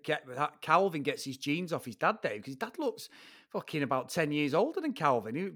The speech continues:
good-looking guy, yeah, glasses on, but he, you can see that's where he gets his genes from. You know, Calvin's a good-looking lad, so,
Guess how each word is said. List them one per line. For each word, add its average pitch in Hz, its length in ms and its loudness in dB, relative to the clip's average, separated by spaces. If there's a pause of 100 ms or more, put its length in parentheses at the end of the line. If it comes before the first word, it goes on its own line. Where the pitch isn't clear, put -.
(140)
good-looking 220 500 -2
guy, 214 240 2
yeah, 269 140 0
glasses 220 440 0
on, 117 180 2
but 123 180 -2
he, 185 180 -6
you 170 100 -6
can 165 160 -8
see 247 180 -4
that's 220 180 -2
where 196 140 2
he 185 60 2
gets 185 220 -2
his 170 120 -8
genes 208 400 0
from. 127 300 -4
You 185 80 -6
know, 165 60 -4
Calvin's 214 440 2
a 160 60 -4
good-looking 156 460 -6
lad, 208 260 -2
so, 131 280 0